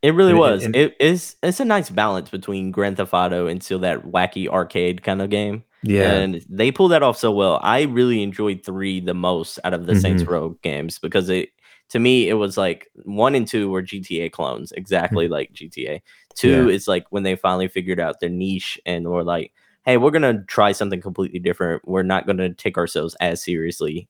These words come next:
Speaker 1: as we
Speaker 2: Mm-hmm.
Speaker 1: did in one and two, and as serious as, like, G T A does." And then four just kinda went completely off the rails, and they're like,
Speaker 2: <laughs>
Speaker 1: "Let's throw everything we can at this game.
Speaker 2: <laughs>
Speaker 1: Let's, you know, let our characters go explore hell now." And I'm like,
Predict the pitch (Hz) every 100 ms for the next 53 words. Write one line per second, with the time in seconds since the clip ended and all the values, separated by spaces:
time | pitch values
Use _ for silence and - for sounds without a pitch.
0 | - 90 92 90 123 85 85 85 87 85
1 | 85 82 80 82 85 90 - 87 82 -
2 | 87 85 85 - 85 - 78 - - 50
3 | - _ - _ _ 101 101 98 - 120
4 | 127 113 104 90 - - 92 - - -
5 | 104 95 92 90 - _ - 95 95 107
6 | 80 85 95 - 82 90 85 85 90 87
7 | 87 82 - - 101 104 - 110 101 104
8 | 98 101 98 95 92 92 92 87 95 95
9 | 92 87 90 92 87 87 - - - -
10 | 95 101 98 - 104 95 87 92 101 101
11 | 95 107 98 98 95 101 98 95 - 101
12 | 98 95 98 90 92 92 92 90 90 95
13 | 92 85